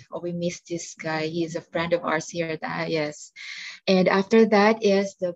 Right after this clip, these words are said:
Garden of Prayers. If you have, for sure you have your prayer request. So don't be hesitant, guys, to send it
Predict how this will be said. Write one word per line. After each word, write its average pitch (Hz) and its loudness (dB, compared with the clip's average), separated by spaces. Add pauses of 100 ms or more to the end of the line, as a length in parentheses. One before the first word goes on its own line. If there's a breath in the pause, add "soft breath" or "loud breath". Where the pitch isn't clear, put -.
Garden 220 4
of 202 2
Prayers. 170 -2
If 170 -12
you 185 -8
have, 202 0
for 180 4
sure 175 -4
you 170 -6
have 165 -2
your 160 2
prayer 165 0
request. 185 0 (180)
So 156 -6
don't 165 -6
be 196 0
hesitant, 196 0
guys, 180 4
to 170 0
send 185 0
it 269 8